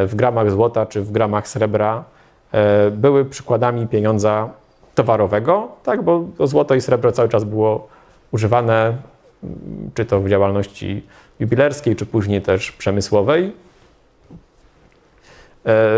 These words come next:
mieliśmy do czynienia w historii też z tak zwanym pieniądzem kredytowym.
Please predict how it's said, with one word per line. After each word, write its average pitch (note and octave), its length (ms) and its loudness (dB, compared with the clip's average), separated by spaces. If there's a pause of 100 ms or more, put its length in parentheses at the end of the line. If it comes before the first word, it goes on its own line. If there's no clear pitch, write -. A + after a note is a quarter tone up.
(440)
mieliśmy D3 440 2
do C3 120 0
czynienia C#3 420 0 (1400)
w - 20 -20
historii B2+ 280 0
też - 420 -2 (440)
z - 60 -16
tak A2 120 0
zwanym B2+ 220 2
pieniądzem B2+ 400 2
kredytowym. B2+ 840 0